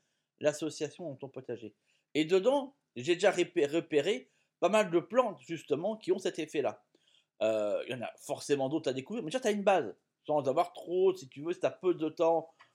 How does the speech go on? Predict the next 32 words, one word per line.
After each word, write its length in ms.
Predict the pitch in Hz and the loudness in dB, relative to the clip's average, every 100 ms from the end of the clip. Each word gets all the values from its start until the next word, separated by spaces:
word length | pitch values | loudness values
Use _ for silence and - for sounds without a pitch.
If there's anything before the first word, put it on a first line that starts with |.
| - | -14
ou 80 | |
t'as 180 | 131 131 | 0 0
pas 220 | 131 165 | 6 6
vraiment 300 | 139 139 156 | 6 4 0
forcément 500 | 160 143 - 127 151 | 0 -2 -2 -2 -2
ni 160 | 143 151 | -2 -4
l'énergie, 460 | 143 147 135 127 147 | -2 -2 -4 -4 -4
ni 40 | |
la 120 | 123 | -2
volonté 460 | 123 143 139 139 156 | 2 0 0 -4 -4
de 60 | |
voir 160 | 127 - | -2 -4
tester 240 | 107 - | -6 -12
tout 140 | 107 123 | -14 -10
ça, 260 | 233 - _ _ _ _ _ - | -8 -8 _ _ _ _ _ -12
bah, 80 | - | -10
ce 100 | 135 | -4
travail-là, 340 | 143 147 226 | -2 0 0
je 100 | 160 | -2
l'ai 60 | 139 | -6
déjà 240 | 156 139 | -4 -4
fait, 180 | 131 131 | -4 -12
si 100 | - | -12
tu 120 | _ | _
veux. 120 | - 90 | -20 -16
Il 80 | |
est 40 | 98 | -8
déjà 140 | 123 | -6
présent 340 | - - 139 156 | -6 -6 -6 -6
dans 120 | 120 | -8
ces 140 | 113 | -10
livrets. 340 | 107 107 202 | -12 -10 -14